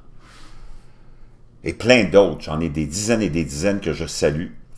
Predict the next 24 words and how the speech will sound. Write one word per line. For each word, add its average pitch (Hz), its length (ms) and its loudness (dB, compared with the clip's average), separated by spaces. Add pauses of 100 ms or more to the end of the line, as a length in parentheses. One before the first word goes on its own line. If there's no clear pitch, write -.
(280)
et 80 60 -10
que 78 100 -4
je 76 140 -4
remercie. - 580 -6 (720)
Quand 190 160 6
je 127 100 2
vous 127 100 0
dis 170 100 -2
ça 117 160 4
va 90 140 8
mal, 117 320 2
mais 82 180 0
que - 140 -12
ça 82 160 -2
va 82 100 4
aller 92 160 4
de 85 80 0
plus 87 220 -4
en 82 100 0
plus 78 140 -8
mal, 85 360 0
jour 82 260 2
après 76 260 2
jour, 92 400 -6